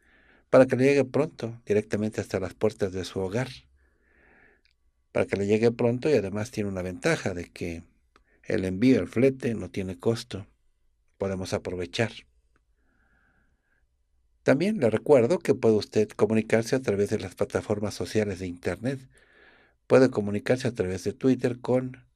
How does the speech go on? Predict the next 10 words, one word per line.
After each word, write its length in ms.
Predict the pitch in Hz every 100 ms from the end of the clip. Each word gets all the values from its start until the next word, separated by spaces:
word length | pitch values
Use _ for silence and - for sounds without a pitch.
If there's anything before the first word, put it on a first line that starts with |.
| _ _ _ _
arroba 440 | - 90 101 107
la 140 | 98 95
voz 240 | 135 147
guion 180 | 107 87
bajo 220 | 90 107
del 200 | 98 98
ángel, 440 | 110 110 113 101 - _ _ _ _ _ _ _
arroba 420 | - 101 95 101 95
la 120 | 92
voz 320 | 101 120 123